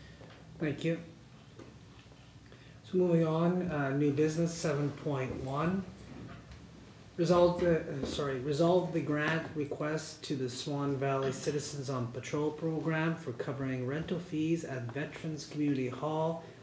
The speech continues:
Legion Room be approved. Moved by Councillor White, seconded by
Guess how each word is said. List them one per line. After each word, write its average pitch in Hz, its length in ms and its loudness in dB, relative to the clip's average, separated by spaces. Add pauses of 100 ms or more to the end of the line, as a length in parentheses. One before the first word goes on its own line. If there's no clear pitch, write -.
(120)
Legion 175 440 4
Room 139 300 2
be 123 180 0
approved. 143 720 4 (920)
Moved 147 460 4
by 139 640 2 (460)
Councillor 127 400 -4
White, 165 460 4 (520)
seconded 139 600 -2
by 127 520 2